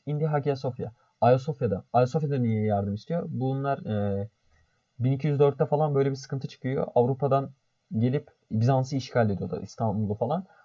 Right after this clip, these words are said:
Orada da işte Katolik, ya Katolikliği kabul edin ya da işte ölüm falan, ferman falan yayınlıyorlar. Nefret ediyorlar birbirinden. O yüzden yardım istemeye gidiyor Batı'ya.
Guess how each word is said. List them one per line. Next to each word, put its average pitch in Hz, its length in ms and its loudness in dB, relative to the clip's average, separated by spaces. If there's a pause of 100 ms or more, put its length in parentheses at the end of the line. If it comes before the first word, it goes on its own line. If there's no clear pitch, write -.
(120)
Orada 135 260 4
da 147 40 0
işte 160 260 -4
Katolik, 139 440 -2 (260)
ya 127 200 4
Katolikliği 139 600 0
kabul 113 220 2
edin 151 280 -2 (140)
ya 117 100 0
da 127 40 4
işte 127 180 -2
ölüm 127 200 4
falan, 123 260 2
ferman 123 320 6
falan 123 200 2
yayınlıyorlar. 107 560 0 (500)
Nefret 120 360 2
ediyorlar 101 360 0
birbirinden. 104 500 -2 (440)
O 160 140 4
yüzden 180 180 4
yardım 151 360 8
istemeye 143 380 -2
gidiyor 104 240 0
Batı'ya. - 280 -4